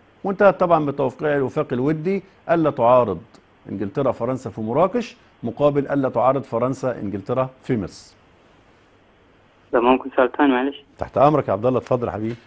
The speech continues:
Speaker 2: ما النتائج المترتبة على السياسة الاستيطانية ل-، التي مارستها فرنسا ضد الجزائر؟
Speaker 1: في الجزائر، تمام، لسه قايله من شوية وهقوله لك. بقول واحد، اتنين، تلاتة. واحد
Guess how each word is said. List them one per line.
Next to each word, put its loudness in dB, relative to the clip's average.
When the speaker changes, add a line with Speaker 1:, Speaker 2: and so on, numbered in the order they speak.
Speaker 2:
ما 0
النتائج 2
المترتبة -2
على 2
السياسة 0
الاستيطانية 2
ل-، 0
التي 2
مارستها 2
فرنسا 0
ضد -2
الجزائر؟ 2
Speaker 1:
في -8
الجزائر، 0
تمام، 4
لسه -2
قايله 4
من -2
شوية 4
وهقوله 6
لك. -6
بقول 10
واحد، 10
اتنين، 2
تلاتة. 4
واحد 8